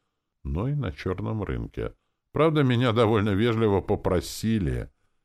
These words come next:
ничего сверхредкого или нового, вроде современного оружия, там не продавать. Ну, а всё остальное вполне возможно.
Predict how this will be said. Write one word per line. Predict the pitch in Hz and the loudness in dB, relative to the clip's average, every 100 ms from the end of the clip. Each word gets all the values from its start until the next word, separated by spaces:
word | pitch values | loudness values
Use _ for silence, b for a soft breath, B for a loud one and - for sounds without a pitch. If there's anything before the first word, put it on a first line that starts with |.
| _ | _
ничего | - 69 69 85 82 64 | -6 -6 -4 -4 -2 -4
сверхредкого | - 78 65 - 76 65 - 60 52 | -2 -4 -4 -4 -4 -4 -6 -8 -6
или | 58 | -6
нового, | 60 73 90 73 53 53 - _ _ _ | -4 -4 -2 -2 -4 -6 -10 _ _ _
вроде | 101 98 65 | -2 -2 -2
современного | - 78 80 80 71 57 57 65 80 | -4 -2 -2 -2 -2 -4 -4 -2 -2
оружия, | 69 57 55 - _ _ _ _ - | -2 -4 -6 -8 _ _ _ _ -6
там | 101 92 65 | -4 -2 -2
не | 71 | -4
продавать. | 71 67 62 65 57 50 - _ _ - | -4 -6 -4 -4 -4 -6 -10 _ _ -2
Ну, | 190 | 2
а | 156 | 2
всё | - 135 | 4 2
остальное | - 120 110 131 | 4 2 4 0
вполне | - 107 92 90 | 0 0 2 2
возможно. | 90 82 69 57 55 58 | 2 0 -4 -6 -6 -8